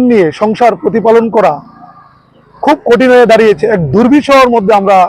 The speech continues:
জীবনযাপন করছি। ইতিমধ্যে আমাদের মধ্যে দুশো জন প্রয়াত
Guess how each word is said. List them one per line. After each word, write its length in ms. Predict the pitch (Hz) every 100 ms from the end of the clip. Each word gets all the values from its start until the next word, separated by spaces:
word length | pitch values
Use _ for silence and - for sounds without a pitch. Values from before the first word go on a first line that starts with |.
| - 135
জীবনযাপন 440 | 180 202 202 190 190
করছি। 260 | 180 - 160 139 - - - 202
ইতিমধ্যে 360 | 254 254 226 262 240
আমাদের 220 | 247 247 240
মধ্যে 240 | 196 247 247 - _ _ _ _ _ 147
দুশো 220 | 233 220 262 247
জন 140 | 269 277 - _
প্রয়াত 260 | 208 226